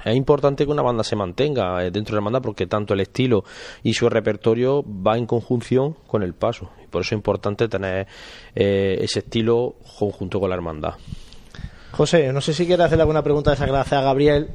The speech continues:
Speaker 2: Eh, a mí se me ocurre una ya, así fuera de, de guión. Un poco el, el cómo se organiza una agrupación musical, como en este caso como la de Jesús Despojado, para estar todos los días viajando para allá y para acá y tocando por media Andalucía. Mm,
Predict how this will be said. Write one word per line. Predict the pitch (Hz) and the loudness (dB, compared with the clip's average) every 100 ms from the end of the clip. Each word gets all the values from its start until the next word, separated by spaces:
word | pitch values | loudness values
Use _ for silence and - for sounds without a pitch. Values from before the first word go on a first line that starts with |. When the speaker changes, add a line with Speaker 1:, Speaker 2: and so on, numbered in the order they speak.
| - | -6
Speaker 2:
Eh, | 131 123 123 127 | -2 -2 0 0
a | |
mí | 139 | 0
se | 170 | 2
me | 175 | 2
ocurre | 165 170 165 | 2 6 6
una | 165 165 | 6 4
ya, | 165 165 | 4 4
así | 131 127 143 | 2 -2 -4
fuera | - 143 139 | 0 2 4
de, | 139 139 131 139 | 4 4 2 2
de | 139 | 2
guión. | 135 143 156 - - - - - - | 4 2 2 -4 -14 -12 -14 -12 -6
Un | 127 | 2
poco | 135 165 165 | 6 6 6
el, | 143 139 135 135 131 127 123 120 120 120 - - | 2 4 4 4 4 2 0 -2 -4 -6 -6 -6
el | |
cómo | - 147 | 0 2
se | 165 | 2
organiza | 151 156 151 156 | 2 0 2 2
una | 147 | 2
agrupación | 143 139 147 | 2 2 0
musical, | 139 135 139 | 0 -2 0
como | 135 | 0
en | 135 | -2
este | 131 | -2
caso | 127 | -4
como | 127 | 0
la | 120 | -2
de | 117 | -2
Jesús | 117 127 | -4 -4
Despojado, | 117 131 151 | -2 0 0
para | 139 120 117 113 | 2 0 0 -2
estar | 113 127 | -4 -4
todos | 120 131 | 0 0
los | 123 | 2
días | 127 | 0
viajando | 123 117 127 | 0 -2 -2
para | 123 123 | -2 -2
allá | |
y | |
para | 117 127 151 | -2 0 -2
acá | - - - - | -4 -20 -20 -8
y | 123 120 | -4 -2
tocando | 117 131 131 | 0 0 0
por | 127 123 | 0 -2
media | 113 127 135 | -2 0 2
Andalucía. | 131 131 131 147 143 156 - - - - - | 2 0 0 2 0 0 -8 -18 -14 -8 -6
Mm, | 117 120 | -6 -6